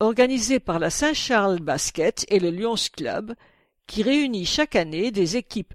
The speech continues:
internationales dans une ambiance fraternelle et sympathique. Venez nombreux les encourager. W W W point saint charles basket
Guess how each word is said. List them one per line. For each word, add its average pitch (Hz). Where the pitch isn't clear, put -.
internationales 208
dans 185
une 180
ambiance 170
fraternelle 220
et 220
sympathique. -
Venez 269
nombreux 262
les 240
encourager. 202
W 220
W 214
W 160
point 156
saint 226
charles 165
basket 151